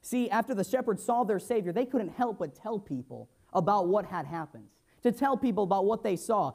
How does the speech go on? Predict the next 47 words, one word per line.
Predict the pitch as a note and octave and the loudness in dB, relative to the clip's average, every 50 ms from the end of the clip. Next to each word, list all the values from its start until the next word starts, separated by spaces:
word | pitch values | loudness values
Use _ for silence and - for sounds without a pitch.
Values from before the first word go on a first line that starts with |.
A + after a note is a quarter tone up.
| - D4+ - | -6 -4 0
And | A#3+ | 2
then | C4 A#3+ | 2 2
verse | F#3+ B3 B3 A#3+ A#3+ | 2 2 0 0 0
twenty, | - C4 C4 A#3+ G3+ | -2 0 0 0 2
they | G#3 G#3 | 2 2
went | G3+ G#3 A#3+ A#3 | 4 4 4 4
on | A3+ A3+ A3+ | 4 2 4
their | A3 G#3+ G#3+ | 4 2 2
way | G#3 A3 G#3 G3 | 2 2 2 2
rejoicing | F3 D#3+ D#3 C3+ E3+ F#3 G3 F3+ E3+ - - C3+ B2+ C3 - - - - | 2 2 0 2 0 2 2 2 0 -2 -8 -6 -6 -6 -8 -10 -6 -2
and | G3 F#3+ F3 F3+ | -2 -2 -2 0
praising | - A3 A3+ A3+ A3+ G#3 G3+ G3+ | 0 0 0 0 0 -2 -2 -2
the | F#3 F#3+ | -2 0
Lord. | G3 G3 E3+ - D#4 C4 | 2 2 2 0 -2 0
They | G3 A#3+ | 0 2
were | B3+ A#3 G3 | 2 2 0
telling | - - - C#4 D4 D4+ C#4+ A#3 F3+ | 0 -2 -4 0 2 2 2 2 0
people | - F3 D#3 D3 D3 D#3 D#3 D#3 D#3 - - | 0 -2 -2 0 2 2 0 0 -2 -4 -2
about | - G#3+ F#3+ A3 G#3+ F3+ E3+ C#3 - | -2 0 2 2 0 0 -2 -2 -4
Jesus | A3 B3 C4 G3+ A3 F#3+ - | -2 -2 -2 -2 -2 -4 -6
Christ, | - - A3+ A3 G3 D3 A#2 - - _ _ _ _ _ - | -4 -4 -4 -4 -4 -4 -8 -14 -20 _ _ _ _ _ -4
telling | - D#4+ D4+ D#4 D#4 C#4 A3 - | 0 2 4 6 6 4 4 2
people | - G#3+ G3 F3+ G#3 G3+ F#3+ - - - | 0 -2 0 2 2 0 0 0 0 0
about | A#3 G3+ B3+ A#3+ | 2 4 4 4
the | B3 A#3+ | 4 4
Messiah | A3 G#3+ G#3+ G#3+ - - B3 B3 C4+ C4+ B3 F#3+ E3 D3+ D3+ D#3 - - - - | 4 4 2 0 2 0 0 2 4 4 4 6 4 4 2 0 -2 -10 -8 -2
being | C#3+ A#3 B3+ B3 A#3 G#3 F3+ | 2 2 4 4 4 4 4
born. | D3+ A3 A#3+ G#3+ F3+ F#3 | 4 4 4 4 2 2
You | G3 G3 | 2 2
see, | G3 B3+ A#3+ | 2 2 2
the | G3+ F3+ | 2 2
purpose | - - D4 D#4 D#4+ D#4 B3+ A3 - | 2 4 2 2 4 4 0 2 2
is | G#3+ - | 0 -2
for | - G3 G#3+ B3 | 0 0 0 2
us | A#3+ A3 - | 2 0 -2
to | F#3+ | -4
tell | D#3+ - - C4 C4+ B3+ | -8 -6 -4 -2 0 2
other | B3+ G#3+ G#3+ | 2 2 0
people | G3+ - C4 B3+ - A#3 A3+ | -2 -2 -8 -6 -2 0 0
about | G#3 A3 G#3+ G#3+ E3 | 0 0 -2 -4 -6
Jesus, | C#3+ A3+ C4 C#4+ C#4 G#3 E3+ B2+ - - _ _ - - - - | -6 -2 -2 -2 -2 -2 -4 -8 -10 -14 _ _ -20 -20 -8 0
to | - B3 | 0 0
point | B3 - D4 D4 D4+ C#4+ - | 2 4 4 4 4 4 2
people | - B3 A3+ A#3 A3 | 0 2 2 4 2
to | G3 D#3+ | 2 0
Jesus | C#3+ A3+ B3+ B3+ G3+ A3 G3+ - | 0 0 0 2 2 0 -2 0
Christ, | - C4 B3 G#3 D#3+ - | -2 -2 -2 -2 -4 -6